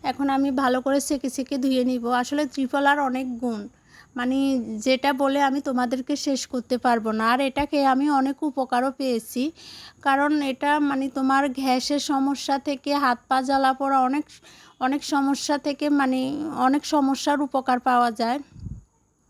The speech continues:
এটা, এটা খেলে মুখে রুচিও আসে।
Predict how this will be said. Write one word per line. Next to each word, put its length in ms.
এটা, 520
এটা 300
খেলে 260
মুখে 320
রুচিও 480
আসে। 480